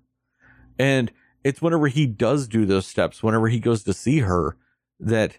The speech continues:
he actually takes the steps to do something. Like, he actively learns what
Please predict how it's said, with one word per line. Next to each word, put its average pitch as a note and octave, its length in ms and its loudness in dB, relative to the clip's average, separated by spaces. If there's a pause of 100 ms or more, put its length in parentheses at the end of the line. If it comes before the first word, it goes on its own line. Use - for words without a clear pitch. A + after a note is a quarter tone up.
(540)
he C3 220 0
actually B2+ 420 0
takes C#3 420 -4
the A2+ 120 -2
steps - 420 -6
to G#2+ 140 -2
do A2 260 0
something. - 460 -6
Like, A#1+ 280 -4
he A2 200 -2
actively A2+ 460 0
learns G#2+ 500 0
what G2 360 -2